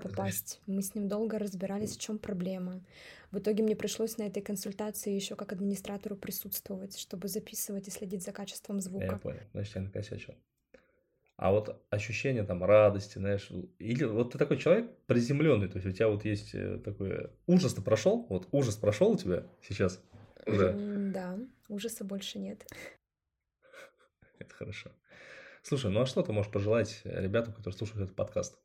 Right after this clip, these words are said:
Speaker 1: Вот, э, в плане там, ну, они там сомневаются, возможно, переживают. Что ты можешь им пожелать? В
Speaker 2: М,
Speaker 1: контексте
Speaker 2: слова не мои, но они очень хорошие. Меньше думай, больше делай.
Speaker 1: Это то, что я говорю.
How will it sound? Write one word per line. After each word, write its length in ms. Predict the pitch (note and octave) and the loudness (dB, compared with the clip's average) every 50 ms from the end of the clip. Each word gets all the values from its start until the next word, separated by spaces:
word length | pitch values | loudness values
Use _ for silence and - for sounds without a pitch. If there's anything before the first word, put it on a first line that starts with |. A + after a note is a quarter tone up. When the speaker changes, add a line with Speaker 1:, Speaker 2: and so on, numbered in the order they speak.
| _ - | _ -16
Speaker 1:
Вот, 280 | - F#2 - - - - | -16 -16 -16 -14 -12 -10
э, 100 | - F#2 | -10 -10
в 100 | - - | -10 -4
плане 360 | - G#2 G#2 F#2+ F#2 F2 E2+ | 2 2 4 4 2 0 -4
там, 200 | - - E2+ F#2+ | -4 -6 -4 -4
ну, 140 | A#2 A2 - | -4 -2 -2
они 180 | G2 G2 F#2+ | -2 -2 -2
там 100 | F#2+ F#2+ | -4 -4
сомневаются, 600 | F#2+ - F#2+ G2 G2+ A2 C#3+ D#3 D3 B2+ C3 - | -6 -4 -2 0 2 4 4 4 4 2 2 0
возможно, 500 | G2+ G2+ G2+ G2+ G2+ F#2+ F2+ E2+ F#2 F#2+ | 0 0 0 2 0 0 -2 -4 -6 -10
переживают. 720 | F#2+ - - F#2 - - G2 A2 A#2+ B2 A2+ G#2 F#2 - - | -10 -10 -10 -10 -8 -4 0 2 2 4 4 2 0 -2 -8
Что 180 | - - C#3+ | -6 -4 -4
ты 120 | - - F#2+ | -4 -4 -4
можешь 180 | G2 G2+ - | -4 -4 -4
им 80 | F#2 F2 | -6 -8
пожелать? 440 | F#2 F2 F2 E2 E2 - - - - _ _ _ _ _ | -8 -6 -6 -4 -4 -4 -6 -8 -16 _ _ _ _ _
В 60 | - - | -4 0
Speaker 2:
М, 160 | - - - | 0 2 4
Speaker 1:
контексте 60 | G#3+ | 4
Speaker 2:
слова 420 | - - - A#3+ A#3 - - B3+ C4+ | 4 4 4 4 4 6 6 4 4
не 140 | C4+ C4+ C4 | 2 2 2
мои, 300 | B3+ B3 B3 C#4 F4 E4+ | 0 0 0 0 2 2
но 100 | C#4+ A#3 | 2 0
они 160 | A3 A3+ A#3 | 0 0 0
очень 280 | A#3 A3+ A3 - A3 G3+ | -2 -2 -4 -6 -12 -12
хорошие. 680 | - - G#3+ G3+ G3 F#3 F#3+ - - F3+ F3 - - - _ _ - | -8 -6 -4 -4 -4 -4 -4 -6 -8 -8 -10 -12 -14 -18 _ _ -6
Меньше 440 | A#3+ A#3 B3 B3+ B3+ B3+ - C#4 | -2 0 2 2 2 0 0 0
думай, 460 | A3+ G#3+ C4+ D#4+ E4+ C#4+ G#3+ F#3 F3+ - | 2 2 2 2 4 2 0 0 -4 -6
больше 400 | - G3+ F#3 G#3+ A#3 A#3 - - | -6 -2 0 0 0 0 -2 -4
делай. 440 | G3 F3 G3 F#3+ F#3+ - - G#3 - _ _ _ _ _ _ _ _ _ _ _ _ _ _ _ _ _ _ _ _ _ _ _ _ _ | -2 -2 -2 -4 -4 -6 -8 -10 -14 _ _ _ _ _ _ _ _ _ _ _ _ _ _ _ _ _ _ _ _ _ _ _ _ _
Speaker 1:
Это 160 | - C3 - - | -10 -10 -8 -8
то, 60 | - | -12
что 140 | - - G2 | -8 -8 -8
я 60 | - | -8
говорю. 300 | - - F2 - - | -8 -8 -8 -10 -10